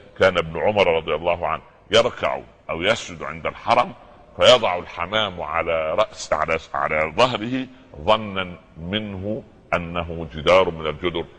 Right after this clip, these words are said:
لأنه يطيل الركوع ويطيل السجود.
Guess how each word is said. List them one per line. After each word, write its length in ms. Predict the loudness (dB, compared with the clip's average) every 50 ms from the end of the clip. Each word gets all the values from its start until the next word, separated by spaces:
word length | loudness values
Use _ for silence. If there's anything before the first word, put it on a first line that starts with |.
| -10 -2
لأنه 540 | 0 0 0 2 -2 -2 -2 -2 -4 -4 -6
يطيل 340 | -6 -4 -2 0 0 0 0
الركوع 540 | -2 -4 -6 -8 -8 -8 -6 -4 -4 -4 -6 -8 -20 -16 -8
ويطيل 540 | -6 -6 -6 -6 -6 -4 -4 -2 -2 -2 -6 -8 -16 -20 -16 -6 -2 -2
السجود. 500 | -2 -2 -4 -10 -10 -8 -8 -10 -10